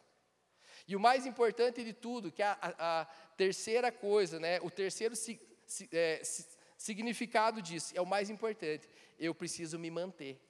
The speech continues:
santo. Então, não importa se eu sou santo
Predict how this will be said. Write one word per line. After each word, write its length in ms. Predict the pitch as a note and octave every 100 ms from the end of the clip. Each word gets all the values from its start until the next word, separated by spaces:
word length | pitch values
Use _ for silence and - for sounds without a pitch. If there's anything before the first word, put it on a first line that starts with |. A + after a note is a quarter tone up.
| _ _ _ _ _
santo. 480 | - A2+ G#2 _ _ _ _ _ _ _ _ - _
Então, 280 | D#3+ D#3 A3+
não 100 | A#3+
importa 400 | B3 A#3+ B3+ B3
se 100 | -
eu 100 | A#3
sou 260 | - A3+ A#3+
santo 520 | - G3+ E3 -